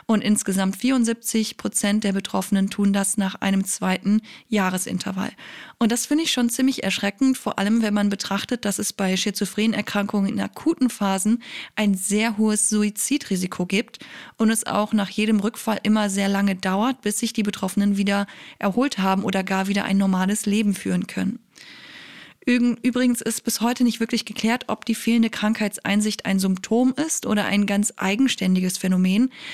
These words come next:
Was aber feststeht, ist, dass eine Krankheitseinsicht die Prognose, ähm, verbessert, eben wieder gesund zu werden. Was mich dann aber etwas stutzig gemacht hat, ist, dass in der Dissertation erklärt wird, dass es in vielen Studien negative Zusammenhänge zwischen einer hohen Krankheitseinsicht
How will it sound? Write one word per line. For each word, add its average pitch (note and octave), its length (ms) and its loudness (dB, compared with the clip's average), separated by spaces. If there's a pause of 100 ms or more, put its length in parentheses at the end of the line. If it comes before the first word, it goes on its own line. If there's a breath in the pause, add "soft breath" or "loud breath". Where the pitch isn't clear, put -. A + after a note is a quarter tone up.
(240 loud breath)
Was G#3 300 0
aber G#3+ 180 0
feststeht, G3 580 -2
ist, - 280 -4
dass - 200 -4
eine F#3+ 220 0
Krankheitseinsicht G3 960 -2
die G#3+ 80 -2
Prognose, G#3+ 840 0 (440 loud breath)
ähm, G3 400 2
verbessert, G3 560 -2
eben F#3+ 240 2
wieder F#3+ 160 0
gesund F#3+ 320 2
zu F#3 160 -2
werden. F3 380 -4 (960)
Was G#3+ 280 0
mich A#3+ 160 0
dann A3 160 -2
aber G#3 320 0
etwas G#3 280 -2
stutzig - 460 -4
gemacht A#3+ 340 0
hat, A#3 120 -2
ist, - 280 -2 (520 loud breath)
dass G#3+ 240 0
in A3+ 100 4
der A3+ 140 4
Dissertation G#3 600 -2
erklärt G3+ 380 -2
wird, G3 160 -4
dass F#3+ 160 -2
es F#3+ 140 -4
in F#3+ 120 2
vielen B3 460 0
Studien G#3 500 2
negative A3+ 480 2
Zusammenhänge G3 600 2
zwischen B3 400 -2
einer G3 240 0
hohen G3+ 240 2
Krankheitseinsicht G3 1040 -2